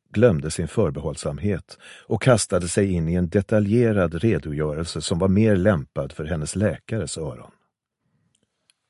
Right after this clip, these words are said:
"Smärtor och illamående efter maten", sa Poirot tankfullt.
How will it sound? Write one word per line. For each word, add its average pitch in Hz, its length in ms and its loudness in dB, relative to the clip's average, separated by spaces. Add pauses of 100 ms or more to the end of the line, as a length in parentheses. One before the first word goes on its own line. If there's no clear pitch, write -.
"Smärtor 113 1000 -2
och 113 320 0
illamående 87 760 -2
efter 95 380 -4
maten", - 680 -4 (680)
sa 76 220 -6
Poirot 78 520 -4
tankfullt. - 720 -14